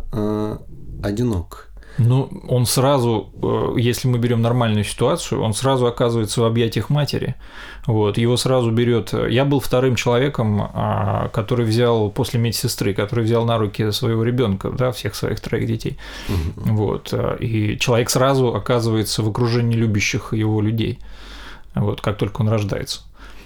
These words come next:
Speaker 1: Нет, конечно, а,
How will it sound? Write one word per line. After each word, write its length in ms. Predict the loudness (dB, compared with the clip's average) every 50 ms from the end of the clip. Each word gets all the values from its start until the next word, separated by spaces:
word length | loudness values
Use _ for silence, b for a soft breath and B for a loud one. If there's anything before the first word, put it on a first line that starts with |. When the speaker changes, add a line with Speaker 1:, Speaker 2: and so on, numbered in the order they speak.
| B B B B B B B B B B B B B -14 -6 -4
Speaker 1:
Нет, 160 | -2 -2 -2 -4
конечно, 680 | -2 0 2 2 2 0 -2 -4 -4 -4 -4 -4 -4 -6 -4
а, 840 | -4 -2 -2 -2 -2 -4 -4 -4 -6 -6 -6 -8 -8 -8 -10 -10 -10